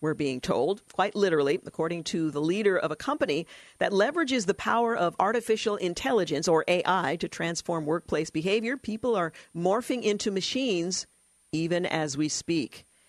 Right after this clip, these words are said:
"Humans are going to become robots," says the C E O, um, predicting the future. "Essentially, artificial intelligence is going to bring a lot of enhanced capabilities to us."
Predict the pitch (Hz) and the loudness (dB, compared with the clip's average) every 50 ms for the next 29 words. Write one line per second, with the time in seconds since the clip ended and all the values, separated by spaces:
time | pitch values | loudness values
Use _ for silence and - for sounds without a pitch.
0 | _ _ - 220 247 262 277 269 220 220 208 185 202 196 202 208 202 - - 196 | _ _ 0 2 2 4 2 2 2 2 2 4 4 2 2 2 0 0 0 0
1 | 175 180 - 202 190 190 190 202 190 185 208 233 220 175 151 127 - - - - | 0 0 0 0 0 0 0 0 2 2 4 4 6 4 4 2 2 0 -4 -4
2 | - - - - - 156 151 131 151 156 - - 190 190 - 170 170 160 147 143 | -4 -6 -4 -2 0 0 0 0 0 0 0 0 -2 -2 0 2 4 4 4 4
3 | 143 175 226 240 - 160 156 147 143 143 139 - - 175 156 175 165 - - 156 | 2 2 0 -2 -2 -2 -2 -2 -2 -4 -6 -4 -4 -2 -2 -2 -2 -2 -2 -2
4 | 156 147 147 - - 160 151 139 - - 160 196 240 - _ _ _ _ _ _ | 0 -2 -4 -4 -2 -2 -2 -2 0 0 0 0 0 -4 _ _ _ _ _ _
5 | _ _ _ _ _ - 185 165 226 247 269 - 233 180 190 - 180 180 190 208 | _ _ _ _ _ -2 2 4 4 4 4 4 4 4 4 4 2 2 2 2
6 | - - 196 190 - 190 175 165 160 - 208 214 208 170 170 160 170 - - 160 | 0 0 0 2 2 0 0 0 -2 -2 0 0 0 0 0 -2 -2 -2 -4 -4
7 | 151 175 170 170 170 - - 156 139 170 180 190 185 165 156 156 165 190 220 226 | -2 -2 -2 -2 -2 -2 -4 -2 0 0 0 0 0 0 0 2 2 0 0 -2
8 | 185 - 185 175 170 - 190 185 196 208 - - - - - 190 - 226 220 262 | -2 -4 -4 -4 -4 -2 -2 -2 -2 -2 -4 -8 -6 -2 -2 0 0 0 0 0
9 | 302 339 311 240 190 156 135 - - - - 170 147 123 - - - - | 2 2 4 4 4 2 0 -2 -4 0 0 0 0 0 -4 -4 -6 -8